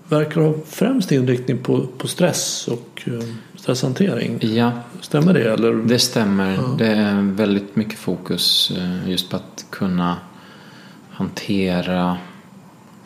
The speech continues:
Speaker 2: stress i livet.
Speaker 1: Mm.
Speaker 2: Men utifrån act kan man säga att man tittar inte bara på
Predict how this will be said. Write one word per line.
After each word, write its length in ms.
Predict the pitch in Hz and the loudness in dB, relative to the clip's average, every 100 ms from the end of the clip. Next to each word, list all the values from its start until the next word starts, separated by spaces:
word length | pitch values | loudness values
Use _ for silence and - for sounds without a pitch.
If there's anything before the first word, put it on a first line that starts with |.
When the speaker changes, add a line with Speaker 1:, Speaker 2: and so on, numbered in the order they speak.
| - - | -20 -10
Speaker 2:
stress 480 | - - 107 - - | -8 -2 0 0 -2
i 20 | |
livet. 320 | 95 90 90 90 | -2 0 0 0
Speaker 1:
Mm. 120 | 117 - - - - - - - - - | 0 -4 -12 -20 -20 -20 -20 -20 -14 -2
Speaker 2:
Men 240 | 104 107 | 0 2
utifrån 380 | 117 123 120 117 | 2 0 2 2
act 240 | 139 - | 2 0
kan 80 | 135 | 0
man 100 | 131 | 2
säga 180 | 127 110 | 4 2
att 400 | 107 - - - - - | 2 -6 -14 -16 -20 -6
man 180 | 110 107 | -2 0
tittar 400 | 120 - - 120 | -2 -2 -2 0
inte 280 | 135 123 98 | 2 0 -2
bara 260 | 98 92 | 2 0
på 480 | 90 - 95 92 90 | 0 -6 -4 -2 -4